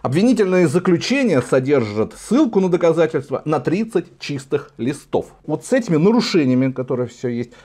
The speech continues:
дело прошло прокуратуру. Прокуратура. На тот момент там был,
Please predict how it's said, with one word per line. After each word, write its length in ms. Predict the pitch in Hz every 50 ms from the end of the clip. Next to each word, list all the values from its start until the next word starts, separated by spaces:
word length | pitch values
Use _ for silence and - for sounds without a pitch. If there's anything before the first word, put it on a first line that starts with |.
| - -
дело 440 | 120 107 117 151 196 247 226 127 -
прошло 480 | - - 131 127 - - 131 135 123
прокуратуру. 760 | - - - 127 127 - - 123 123 127 123 - 117 76 - - _ _ _ _ _ _ _ _ -
Прокуратура. 520 | - - - 180 202 190 214 214 190 131 101
На 140 | 107 220
тот 220 | 226 254 285 - 226
момент 420 | 220 220 220 247 285 277 226 226
там 220 | - 165 160 139 131
был, 280 | 147 233 262 254 226